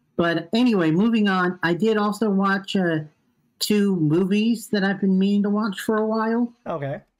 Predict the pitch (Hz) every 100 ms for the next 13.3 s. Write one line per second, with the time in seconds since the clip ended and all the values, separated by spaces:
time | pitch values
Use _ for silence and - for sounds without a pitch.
0 | _ - 156 151 123 151 156 143 151 156
1 | 175 175 156 151 156 151 160 143 131 139
2 | 151 170 170 - - 359 403 147 - 233
3 | 523 202 - - - 254 427 453 508 508
4 | 494 311 220 - 143 139 160 - _ _
5 | - 220 175 120 - _ _ _ - 190
6 | 190 180 190 170 160 156 151 139 139 147
7 | 165 127 120 _ _ _ _ - 151 160
8 | 160 202 196 196 175 143 147 - 185 185
9 | 160 139 127 127 127 120 123 107 - -
10 | - 123 113 117 117 110 117 _ _ _
11 | _ - 202 262 294 285 262 202 180 214
12 | 240 220 226 247 220 208 185 190 196 240
13 | 262 277